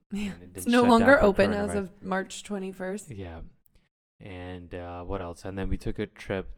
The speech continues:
Speaker 2: to the state of Rajasthan,
Speaker 1: Yeah.
Speaker 2: which is a, a pretty much a, a desert state. Think of, like,
Speaker 1: Yeah.
Speaker 2: Arizona or Nevada type of state.
Speaker 1: But
Speaker 2: But
Speaker 1: way
Speaker 2: we
Speaker 1: cooler.
Speaker 2: Yeah, but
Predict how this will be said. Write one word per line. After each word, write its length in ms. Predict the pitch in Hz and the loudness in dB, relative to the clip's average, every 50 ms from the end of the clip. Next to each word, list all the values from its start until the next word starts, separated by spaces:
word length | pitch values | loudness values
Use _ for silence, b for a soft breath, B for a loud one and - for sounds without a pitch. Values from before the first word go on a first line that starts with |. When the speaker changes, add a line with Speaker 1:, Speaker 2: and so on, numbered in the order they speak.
| - - | -14 -10
Speaker 2:
to 420 | - 101 95 92 90 90 90 87 - _ _ _ _ _ _ _ _ _ _ - | -8 -6 -6 -6 -6 -6 -8 -10 -12 _ _ _ _ _ _ _ _ _ _ -16
the 520 | 98 95 92 87 87 87 85 85 87 85 - _ _ _ _ _ | -12 -10 -8 -8 -8 -8 -10 -10 -12 -14 -18 _ _ _ _ _
state 460 | - - - - 104 104 110 110 - | -20 -20 -8 -4 -2 -2 -2 -4 -6
of 240 | - 107 101 90 - | -8 -10 -10 -8 -6
Rajasthan, 520 | 95 95 90 90 92 110 - - - 190 190 | -4 -4 -4 -6 -8 -12 -12 -8 -4 -2 0
Speaker 1:
Yeah. 280 | 190 185 180 - - - | 2 2 0 0 -4 -6
Speaker 2:
which 260 | 98 98 90 - - | -6 -8 -8 -8 -12
is 140 | 90 82 90 | -12 -8 -8
a, 340 | 90 87 87 85 87 87 - 107 | -6 -6 -6 -8 -10 -12 -14 -16
a 120 | 98 92 90 - - - _ _ _ _ _ - | -16 -16 -16 -18 -20 -20 _ _ _ _ _ 6
pretty 200 | 104 104 104 95 | 6 6 6 4
much 280 | 95 92 90 - - | 0 -2 -4 -4 -6
a, 260 | 98 90 87 90 92 95 | -6 -6 -6 -6 -8 -12
a 60 | 92 | -14
desert 600 | 90 90 - 98 92 87 87 90 87 85 82 - | -16 -6 -4 -4 -4 -2 -4 -4 -6 -6 -8 -10
state. 400 | - - - - 87 90 90 - - - - | -14 -14 -12 -10 -10 -10 -10 -12 -12 -10 -10
Think 200 | 104 90 - 98 | -10 -8 -8 -6
of, 100 | 87 98 | -6 -4
like, 220 | 95 90 85 - | -4 -6 -6 -6
Speaker 1:
Yeah. 60 | 98 98 | -8 -6
Speaker 2:
Arizona 580 | 92 90 87 85 90 92 95 95 92 90 87 | -6 -6 -6 -6 -6 -6 -4 -4 -4 -6 -8
or 100 | 87 87 87 | -8 -10 -10
Nevada 420 | 90 85 85 90 87 85 87 87 | -10 -10 -8 -8 -8 -8 -10 -12
type 260 | - - 90 87 85 | -12 -14 -14 -12 -10
of 100 | 92 87 | -12 -12
state. 360 | - - 95 92 92 92 - b b b b b b b b b | -10 -10 -8 -8 -8 -8 -10 b b b b b b b b b
Speaker 1:
But 100 | - - 113 | 0 2 4
Speaker 2:
But 320 | 104 101 98 98 - - | 4 4 2 -2 -2 -4
Speaker 1:
way 80 | 104 98 | -4 -4
Speaker 2:
we 80 | 95 95 | -4 -6
Speaker 1:
cooler. 140 | 98 98 B B B B B B B B _ _ | -10 -16 B B B B B B B B _ _
Speaker 2:
Yeah, 260 | 113 110 120 113 95 | -6 -4 -4 -4 -4
but 260 | 90 98 95 92 90 | -6 -6 -6 -6 -8